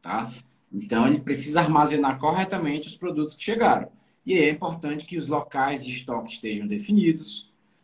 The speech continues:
que o estoque central já exista, né, separado da cozinha. Não é, a, o restaurante não tem um estoque, um,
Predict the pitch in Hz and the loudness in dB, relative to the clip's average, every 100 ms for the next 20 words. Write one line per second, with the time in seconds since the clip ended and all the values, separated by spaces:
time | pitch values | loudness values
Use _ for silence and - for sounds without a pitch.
0 | _ - 147 147 - 175 170 - 165 156 | _ 2 4 4 2 2 2 2 -2 -2
1 | - 135 120 120 131 123 104 147 131 - | 0 2 4 2 0 0 -4 -6 -6 -8
2 | 107 98 127 135 135 - 131 131 143 147 | -8 -2 -2 -2 -6 0 4 6 4 4
3 | 143 - 123 107 117 123 156 156 - 110 | -4 -6 -10 -10 -8 -6 -2 -4 -6 -12
4 | - _ 120 120 127 131 147 151 185 185 | -14 _ -14 -6 -6 -4 -4 -4 -6 -4
5 | 196 190 185 165 - - - - | -2 -2 -2 -6 -6 -14 -18 -8